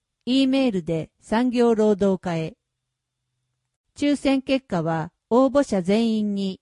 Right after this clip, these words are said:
Eメールでお知らせします。二次元コードがあります。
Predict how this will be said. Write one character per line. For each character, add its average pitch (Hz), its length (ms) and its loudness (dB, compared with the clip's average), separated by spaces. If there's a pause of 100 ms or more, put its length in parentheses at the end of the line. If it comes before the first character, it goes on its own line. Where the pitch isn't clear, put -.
E 262 220 2
メ 269 220 2
ー 226 40 0
ル 180 100 -2
で 160 140 -2
お 160 80 -2
知 - 140 -8
ら 180 120 0
せ 185 140 -6
し - 160 -12
ま 165 180 -4
す。 - 180 -14 (1300)
二 214 160 -2
次 247 120 -6
元 269 200 -2
コ 262 180 0
ー 240 40 2
ド 180 140 -2
が 160 120 -6
あ 160 60 -6
り 151 140 -8
ま 151 180 -6
す。 - 180 -16